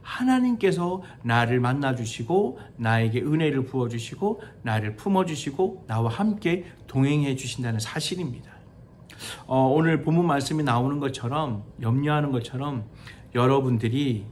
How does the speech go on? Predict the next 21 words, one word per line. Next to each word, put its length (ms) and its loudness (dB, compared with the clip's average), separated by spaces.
눈앞에 600 4
보이는 440 4
것들 360 -2
때문에 600 -2
내가 320 6
믿고 400 2
있었던, 720 0
내가 240 2
확신을 440 0
가지고 340 0
있었던 560 0
그 140 2
하나님과 760 2
그리고 220 2
또 80 0
하나님을 720 4
예배하는 480 4
것과 400 -8
하나님을 440 0
찬양하는 580 2
것이 520 0